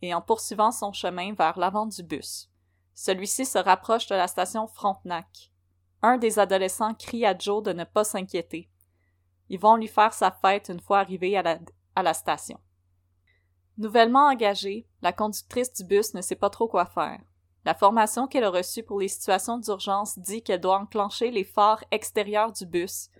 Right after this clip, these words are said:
qui servent à alerter les autres chauffeurs et les taxis qu'il y a un danger à l'intérieur du véhicule et d'appeler la police. La conductrice actionne les phares d'urgence et ordonne aux jeunes de se calmer.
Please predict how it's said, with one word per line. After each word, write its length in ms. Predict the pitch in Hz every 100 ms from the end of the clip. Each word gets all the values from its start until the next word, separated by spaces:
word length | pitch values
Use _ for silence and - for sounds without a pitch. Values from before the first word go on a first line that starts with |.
| _ _ _
qui 80 | -
servent 300 | - 226 226
à 40 | 208
alerter 360 | 190 - 254
les 200 | 233 196
autres 260 | 202 - 214
chauffeurs 720 | - 196 - 170 185 220 214 -
et 80 | 196
les 160 | 190
taxis 580 | - 208 - - 208 233 _
qu'il 160 | -
y 60 | 190
a 60 | 196
un 80 |
danger 520 | 185 165 220 208 220 233
à 80 |
l'intérieur 480 | 190 190 175 185 190
du 140 | 214 180
véhicule 560 | 180 175 - 175 208 - _
et 100 | 190
d'appeler 400 | 190 190 - 233
la 100 | 233
police. 640 | 202 180 147 - - - - _ _ _ _ _ _
La 80 | 175
conductrice 680 | 180 233 240 - - 262 -
actionne 420 | 226 220 - 233 240
les 100 | 214
phares 300 | - 208 208
d'urgence 720 | 196 185 196 175 202 - -
et 160 | 185 -
ordonne 440 | 214 202 226 254
aux 100 | 208
jeunes 320 | - 190 202
de 100 | 190
se 120 | -
calmer. 580 | 180 - 208 196 156 151